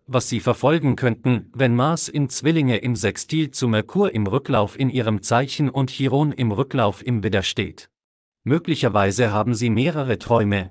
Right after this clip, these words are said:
Hoffnungen und Bestrebungen, die mit Ihrem gewünschten Karriereweg übereinstimmen. Denken Sie darüber nach,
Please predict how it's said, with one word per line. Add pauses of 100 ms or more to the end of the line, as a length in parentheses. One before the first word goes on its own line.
(200)
Hoffnungen
und
Bestrebungen, (140)
die
mit
Ihrem
gewünschten
Karriereweg
übereinstimmen. (600)
Denken
Sie
darüber
nach,